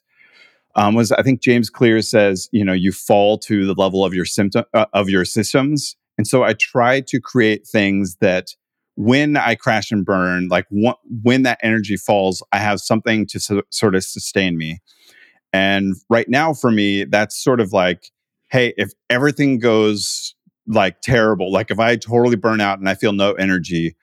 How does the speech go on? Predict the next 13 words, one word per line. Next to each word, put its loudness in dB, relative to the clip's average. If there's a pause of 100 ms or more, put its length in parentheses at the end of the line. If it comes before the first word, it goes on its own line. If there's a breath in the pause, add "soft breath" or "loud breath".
(480 soft breath)
the 0
only 2
thing 0
I 2
need 0
to -2
do 0 (160)
is 0
write 0
my -4
newsletter -4
every -6
week. -16